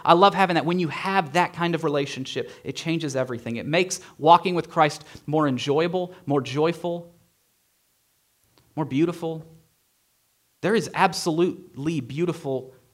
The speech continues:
elements of being single. I know that. But if you're single because you just don't wanna put in the work,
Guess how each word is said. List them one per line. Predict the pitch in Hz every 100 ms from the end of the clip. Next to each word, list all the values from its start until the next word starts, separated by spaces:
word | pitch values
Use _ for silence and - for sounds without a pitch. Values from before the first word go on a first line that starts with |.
| _ _
elements | - 190 165 -
of | 139
being | 131 143
single. | 131 147 117 98 - _ _ _ _ _ _ _ _ _
I | -
know | 151 156
that. | 110 117 - _ _ _ _ _
But | 139
if | 143
you're | 220
single | - 185 196 185
because | 143 156 123
you | 139
just | 156 160
don't | 143 143
wanna | 139
put | 117 143
in | 123
the | 110
work, | - 151 208